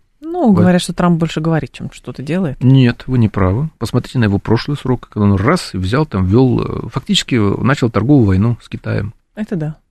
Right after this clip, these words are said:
Speaker 2: Да, э, он приехал в Саудовскую Аравию, заставил их купить у них оружие, у американцев, тоже на большую сумму, триста миллиардов долларов.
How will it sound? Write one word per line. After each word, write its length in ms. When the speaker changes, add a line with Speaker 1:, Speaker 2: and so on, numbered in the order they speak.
Speaker 2:
Да, 460
э, 360
он 260
приехал 440
в 60
Саудовскую 380
Аравию, 180
заставил 320
их 80
купить 300
у 40
них 140
оружие, 360
у 40
американцев, 580
тоже 220
на 80
большую 320
сумму, 240
триста 280
миллиардов 380
долларов. 360